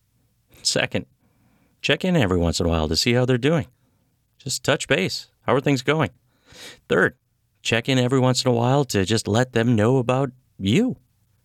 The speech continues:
and your wins. Fourth, put in a plug for anyone who's doing well on your team,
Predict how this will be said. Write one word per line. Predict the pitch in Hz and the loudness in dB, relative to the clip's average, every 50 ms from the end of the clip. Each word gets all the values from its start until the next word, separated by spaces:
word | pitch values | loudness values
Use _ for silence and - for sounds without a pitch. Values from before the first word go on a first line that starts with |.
| _ | _
and | - 107 98 98 | -4 0 0 2
your | 101 113 | 2 2
wins. | 113 127 185 233 220 - - - - - _ _ _ _ _ _ _ _ _ _ _ _ _ _ _ _ | 2 2 0 0 -2 -4 -6 -6 -10 -12 _ _ _ _ _ _ _ _ _ _ _ _ _ _ _ _
Fourth, | - - 147 151 139 - - - _ _ _ _ _ _ _ _ _ _ _ | -6 0 0 0 0 0 -4 -12 _ _ _ _ _ _ _ _ _ _ _
put | - 196 226 | 0 2 4
in | 247 226 135 | 4 4 4
a | 110 | 2
plug | - - 131 120 117 | 2 2 0 0 0
for | - - 101 - | 0 -4 -2 0
anyone | 135 147 175 185 151 135 123 110 | 0 2 2 2 2 2 0 0
who's | 95 104 95 85 | 0 0 -2 -2
doing | - - 113 110 107 104 95 90 | 0 0 2 2 4 2 2 2
well | 87 95 95 92 90 85 | 2 2 2 2 2 0
on | 80 80 | 0 -2
your | 78 71 | -2 -4
team, | - - - 78 71 | -6 -6 -6 -6 -6